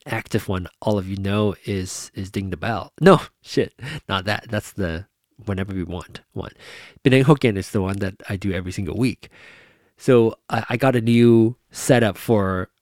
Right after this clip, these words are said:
like, a mixer recorder thing called Rodecaster, and that's the, the recorder that I'm using right now. And I also got a Shure S M seven B mic.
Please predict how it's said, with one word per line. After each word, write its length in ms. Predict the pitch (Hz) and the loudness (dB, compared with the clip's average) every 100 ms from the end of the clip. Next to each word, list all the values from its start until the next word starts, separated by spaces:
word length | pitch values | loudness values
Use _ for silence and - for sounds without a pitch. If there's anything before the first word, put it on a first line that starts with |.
| _ _ | _ _
like, 160 | 113 104 | -6 -6
a 60 | 98 | -4
mixer 500 | 113 - - 117 107 | -4 -6 0 2 2
recorder 580 | 101 - 120 113 110 | 0 -2 2 2 2
thing 280 | 104 110 101 | 0 -2 -2
called 240 | 110 101 98 | -2 -2 0
Rodecaster, 760 | 104 - 107 98 - 104 95 - _ _ - | -2 -2 -4 -4 -4 -2 -2 -8 _ _ -8
and 280 | 107 101 98 | -6 -4 -6
that's 360 | 113 107 - - | -4 -4 -6 -2
the, 560 | 113 95 90 82 - - _ | 0 0 -2 -6 -12 -20 _
the 420 | - 107 95 92 98 | -4 -2 -2 -4 -4
recorder 420 | 107 - 131 113 | -6 2 4 6
that 160 | 101 95 | 2 -2
I'm 100 | 92 | 2
using 300 | 135 123 92 | 2 2 -2
right 160 | 82 | -8
now. 240 | 95 90 101 - - - _ _ _ _ _ _ _ _ - | -10 -10 -10 -14 -20 -20 _ _ _ _ _ _ _ _ -6
And 80 | 113 | -2
I 60 | |
also 180 | 110 135 | 0 0
got 160 | 117 104 | 0 0
a 40 | |
Shure 260 | - 131 110 | 2 4 4
S 160 | 107 | 4
M 100 | 104 | -2
seven 300 | - 101 98 | -2 -2 -2
B 160 | 95 143 | -2 -2
mic. 460 | 98 78 90 - | -2 -6 -10 -16